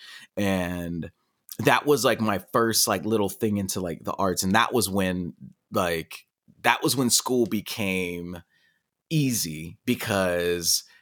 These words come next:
it was like a reward system in the sense of, like, okay, if I just behave and I don't, like, no one tells me anything, I at least have music once a day where I can just play and, like, be, like, be where I'm comfortable,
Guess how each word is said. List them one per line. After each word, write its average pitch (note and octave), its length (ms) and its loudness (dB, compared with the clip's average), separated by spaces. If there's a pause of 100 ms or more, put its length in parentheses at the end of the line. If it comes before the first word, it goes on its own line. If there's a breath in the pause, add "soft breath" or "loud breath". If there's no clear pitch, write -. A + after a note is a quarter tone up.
(140 soft breath)
it C3 100 4
was A#2+ 120 2
like A#2+ 120 2
a G#2 60 0
reward G2 520 2
system F2+ 500 -2
in G#2 100 -2
the F#2+ 100 0
sense F#2+ 200 -2
of, F#2+ 100 -6
like, F#2 200 -2
okay, F#2 380 -4
if F#2 200 -8
I E2+ 140 2
just F#2 380 0 (260)
behave A2 480 2
and F#2+ 100 -2
I E2+ 60 0
don't, F2+ 400 -2
like, E2+ 140 -6
no F2+ 180 -4
one G#2 240 2
tells A#2+ 260 4
me B2+ 120 2
anything, F#2+ 500 -2 (400 loud breath)
I G2 200 2
at E2+ 100 -2
least G#2 180 0
have G#2 160 0
music G2 480 0
once F2+ 320 -2
a A#2 80 0
day E2+ 540 0
where - 200 -6
I F2+ 60 -4
can F2+ 160 -8
just D#2 240 -2
play G2 760 2
and, F2+ 200 -8
like, E2 500 -8 (220)
be, G#2+ 260 0 (220)
like, F#2 260 0
be A#2+ 160 4
where G#2 220 4
I'm F2 100 -4
comfortable, - 600 -8